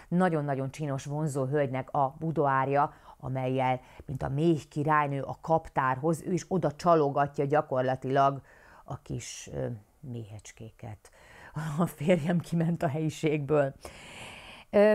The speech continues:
előszeretettel viseli különben ezt az illatot Dita Von Teese is, az egyik kedvenc illattaként nevezte meg. Ö,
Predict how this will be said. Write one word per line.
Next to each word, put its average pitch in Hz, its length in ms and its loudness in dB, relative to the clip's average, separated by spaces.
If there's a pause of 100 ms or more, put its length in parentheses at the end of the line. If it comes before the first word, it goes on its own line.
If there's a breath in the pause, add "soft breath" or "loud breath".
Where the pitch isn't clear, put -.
(120)
előszeretettel 180 760 4
viseli 156 340 0
különben 147 360 0
ezt 139 180 -4
az 147 80 -4
illatot 143 440 0
Dita 147 300 0
Von 131 200 -2
Teese 165 340 0
is, 135 180 -4
az 143 100 -2
egyik 139 220 0
kedvenc 135 420 -2
illattaként 147 1000 -2
nevezte 139 500 0
meg. 160 340 2 (1700 loud breath)
Ö, 240 220 2